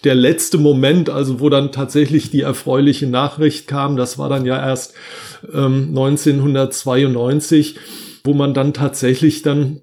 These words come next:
den Anruf bekam. Ähm, man wusste so ungefähr, wann die esa diese Entscheidung trifft, hat natürlich da so ein bisschen <laughs> drauf hingefiebert, aber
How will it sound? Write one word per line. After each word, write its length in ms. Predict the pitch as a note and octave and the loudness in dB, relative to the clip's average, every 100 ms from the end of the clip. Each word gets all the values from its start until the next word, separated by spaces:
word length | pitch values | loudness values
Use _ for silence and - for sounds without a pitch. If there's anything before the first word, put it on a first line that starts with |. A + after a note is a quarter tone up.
| - | 0
den 160 | C#3 C#3+ | 2 2
Anruf 560 | - D3 D#3 E3+ - | 2 4 4 2 0
bekam. 720 | - D#3+ C#3+ C3+ D#3+ F#3 D#3 D#3+ | -4 -2 -2 0 0 2 0 -2
Ähm, 460 | D3 D3 D3+ D3+ D3+ - E3+ D3+ F#3 - G#2 G#2+ - - - | 0 0 0 -4 -12 -12 -12 -12 -16 -12 -10 -10 -10 -14 -8
man 300 | D#3+ D3 B2 | -2 0 4
wusste 320 | D3+ G#3+ - | 4 4 4
so 180 | D#3 E3+ | 4 4
ungefähr, 800 | F3 G3 F#3 - D#3 E3+ F3 D3+ | 4 4 4 2 4 4 4 2
wann 300 | A#2 D3+ F3 D#3+ | 0 0 0 0
die 280 | D#3 C#3+ | 2 4
esa 220 | D3+ E3 D3+ | 4 2 0
diese 340 | C3 C#3+ C#3+ | 0 2 2
Entscheidung 680 | C#3 C3 C3 A#2+ D3 C#3 A2 | 0 -4 -2 2 4 2 0
trifft, 360 | - F3+ - | -2 -2 -2
hat 120 | D3 | -8
natürlich 440 | D#3 C#3 D3+ D3 - | -2 -2 2 2 2
da 120 | C#3 | -4
so 100 | C3 | -4
ein 60 | C3 | -2
bisschen 380 | C#3+ - F#3+ | -4 0 0
<laughs> 0 | |
drauf 300 | - C3 B2+ | 2 0 0
hingefiebert, 680 | - D#3 E3+ - E3+ D3+ D3 | 2 0 0 -2 -2 0 0
aber 280 | - C3+ | 0 0